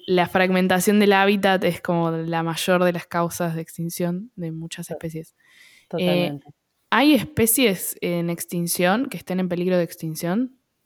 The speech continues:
Speaker 1: de hongos?
Speaker 2: Sí, mira, justamente hace, la semana pasada participé de un congreso de micología donde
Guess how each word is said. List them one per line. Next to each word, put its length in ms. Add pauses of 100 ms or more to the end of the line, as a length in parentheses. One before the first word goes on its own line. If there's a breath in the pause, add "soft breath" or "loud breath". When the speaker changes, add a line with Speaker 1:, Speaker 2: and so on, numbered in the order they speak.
(200)
Speaker 1:
de 160
hongos? 360
Speaker 2:
Sí, 60
mira, 480
justamente 1000
hace, 580
la 80
semana 380
pasada 520
participé 520
de 80
un 100
congreso 720
de 100
micología 800
donde 680